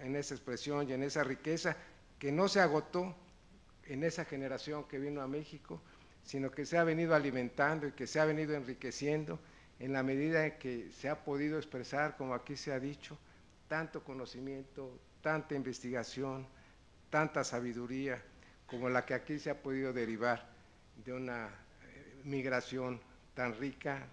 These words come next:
un exilio tan rico como el que entonces se generó.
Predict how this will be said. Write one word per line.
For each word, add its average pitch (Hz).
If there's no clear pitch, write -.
un 135
exilio 135
tan 123
rico 127
como 117
el 107
que -
entonces 120
se 110
generó. 98